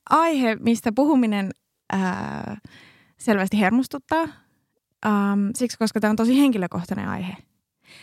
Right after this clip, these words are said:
Se, että on kuusi viikkoa kotona, <laughs> niin siihen, siihen on monta erilaista syytä. Ähm,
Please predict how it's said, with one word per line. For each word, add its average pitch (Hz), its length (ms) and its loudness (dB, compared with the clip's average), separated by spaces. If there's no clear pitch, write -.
Se, 240 220 0
että 226 240 2
on 220 80 2
kuusi 247 260 0
viikkoa 202 340 0
kotona, 240 440 0
<laughs> 226 40 -4
niin 208 100 -4
siihen, - 280 0
siihen - 400 0
on 247 180 4
monta 277 300 2
erilaista 233 580 0
syytä. 226 360 0
Ähm, 208 280 4